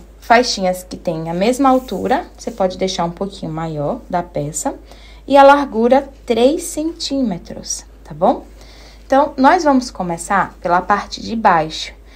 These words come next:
Eu tô usando uma linha clarinha, pra vocês conseguirem ver, e um tecido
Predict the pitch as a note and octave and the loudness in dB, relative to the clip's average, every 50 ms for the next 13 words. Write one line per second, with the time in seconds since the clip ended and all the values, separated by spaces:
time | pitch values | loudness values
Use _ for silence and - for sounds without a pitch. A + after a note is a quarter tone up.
0 | - - - - - G3 G3 - G3+ G3+ G3+ F#3+ G3 F#3 F#3 F3+ F#3 F#3 F#3 F3+ | -20 -20 -12 -6 -6 -4 -2 -2 -2 -2 -2 -2 0 0 0 0 0 0 0 0
1 | F3+ F3 F3 F3 F3 F3 - G#3+ A#3 C#4 D4 B3+ G#3+ G3+ G#3+ B3+ D#4 - A3 F#3+ | -2 -2 -4 -6 -6 -2 2 4 4 4 4 2 0 0 0 -2 -2 -2 -2 -4
2 | F#3 F#3 - F3+ F3 - - F3+ F3 - - F3+ F3 E3+ F#3+ G#3 F#3+ E3+ E3+ F3 | -4 -4 -8 -10 -12 -10 -10 -12 -12 -12 -12 -10 -8 -6 -6 -6 -4 -2 -2 -2
3 | G#3 G#3+ G#3+ A3 A3+ A3+ C4 D4 D4+ - - A3+ A3 G#3 B3+ D#4 - | -2 -2 -2 -2 -2 0 -2 -2 -2 -4 -6 -6 -4 -4 -6 -6 -8